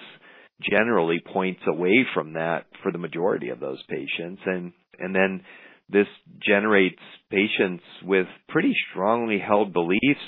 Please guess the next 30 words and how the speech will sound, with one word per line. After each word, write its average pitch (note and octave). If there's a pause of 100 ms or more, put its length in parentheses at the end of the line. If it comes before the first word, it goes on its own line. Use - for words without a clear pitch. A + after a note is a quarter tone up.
(120)
that D#2+ (220)
their E2+
headache G2 (120)
is E2 (180)
sinus F#2+ (100)
related, F2 (460)
when F2+
often F#2+
that's E2
simply F#2
not F2
the - (240)
case. A#2+
And G2+
then G2+
as G2+
a G2
result, G#2
we G#2+ (100)
see A#2
all A#2
of A2
the A2+
patients A#2 (140)
who G2+ (260)
head A#2
down A#2
the G2+
wrong A2+
pathway A2+